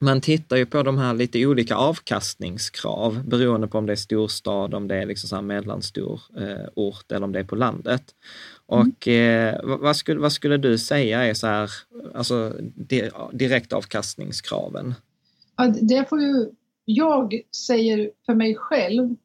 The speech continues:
Speaker 2: nu måste vi förklara vad direktavkastningen är. Om du får in alla hyrorna och så betalar du alla kostnader utom räntor och amorteringar. Alltså, och, och där ska väl inte heller egentligen vara med pengarna till dig själv.
Speaker 1: Nej.
Speaker 2: Utan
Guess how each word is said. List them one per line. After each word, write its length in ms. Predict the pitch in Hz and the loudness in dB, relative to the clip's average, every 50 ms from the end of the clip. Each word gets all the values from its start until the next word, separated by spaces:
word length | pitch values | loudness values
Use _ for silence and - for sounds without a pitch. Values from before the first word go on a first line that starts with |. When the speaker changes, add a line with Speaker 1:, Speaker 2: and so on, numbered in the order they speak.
| _ _ _ _ _ _ _ - | _ _ _ _ _ _ _ 2
Speaker 2:
nu 60 | 247 | 4
måste 220 | 254 269 262 277 | 4 4 4 2
vi 60 | 262 254 | 0 0
förklara 540 | 285 262 - 285 208 180 190 214 247 269 | 0 0 0 0 0 0 0 2 2 2
vad 240 | 247 262 240 - 208 214 | 2 2 2 0 2 2
direktavkastningen 840 | 254 247 247 - - 214 202 - - 202 202 - - 220 220 233 269 | 2 2 2 0 -4 -8 -6 -4 -4 -6 -6 -2 0 2 2 4 4
är. 280 | 294 233 180 175 180 | 2 2 0 -2 0
Om 120 | - 233 240 | 4 4 4
du 80 | 254 | 4
får 160 | 247 - 330 339 | 2 0 -2 -4
in 100 | 339 302 | -2 0
alla 180 | 226 202 190 | 0 0 0
hyrorna 640 | 190 226 196 - - - - - - 208 269 320 - _ _ _ _ _ _ _ | 0 0 -2 -2 -4 -10 -14 -8 -4 -2 -2 -2 -4 _ _ _ _ _ _ _
och 100 | 233 220 | -4 0
så 80 | - 262 | 2 2
betalar 420 | 247 277 - 277 202 185 190 202 202 | 2 2 2 0 0 2 0 0 0
du 160 | 220 214 - _ | -2 -4 -6 _
alla 640 | - 311 320 277 226 214 226 254 277 302 262 180 - - _ _ _ _ _ | 0 0 2 2 4 4 2 2 2 2 0 -2 -4 -10 _ _ _ _ _
kostnader 640 | - 233 208 - - - - 196 208 240 254 226 - - _ | -4 -4 -2 -2 -4 -6 -4 -2 0 0 0 0 -2 -4 _
utom 760 | - 262 240 190 185 - - _ _ - 269 254 214 175 - - - | 2 2 2 2 0 -4 -10 _ _ 0 0 2 2 0 -4 -8 -6
räntor 360 | 208 220 208 202 - - 185 | -4 -4 -4 -4 -6 -8 -6
och 60 | 185 | -4
amorteringar. 600 | 196 214 - 302 294 254 190 175 240 - - - - _ _ _ _ _ _ _ _ _ _ _ | -4 -4 -2 0 0 0 0 -2 -4 -8 -12 -16 -20 _ _ _ _ _ _ _ _ _ _ _
Alltså, 380 | - 220 220 214 - 220 202 - - _ _ _ _ | -2 -2 0 2 2 0 0 -2 -4 _ _ _ _
och, 220 | - 226 220 214 - - | 2 2 2 2 2 4
och 200 | 233 226 220 202 | 4 4 4 4
där 160 | 240 254 269 | 2 2 0
ska 160 | - - 254 | 0 0 0
väl 120 | 247 247 | 2 2
inte 280 | 254 262 240 214 - 220 | 2 2 2 2 0 -2
heller 260 | 214 269 294 285 277 | 0 0 0 2 2
egentligen 340 | 262 208 190 185 - 208 196 | 0 0 -2 -4 -8 -8 -4
vara 100 | 202 202 | 0 2
med 220 | 226 269 262 220 - | 4 4 4 2 0
pengarna 360 | 214 196 190 185 185 180 180 | -4 -4 -4 -6 -8 -8 -8
till 180 | - - 190 185 | -8 -10 -10 -8
dig 160 | 190 196 190 | -10 -10 -6
själv. 420 | - - 214 151 - - - - - _ _ _ _ _ _ - | -4 -2 -2 -2 -4 -6 -10 -14 -14 _ _ _ _ _ _ 0
Speaker 1:
Nej. 220 | 135 131 117 110 - | 0 2 2 2 0
Speaker 2:
Utan 260 | 107 - - 202 | -2 0 0 -2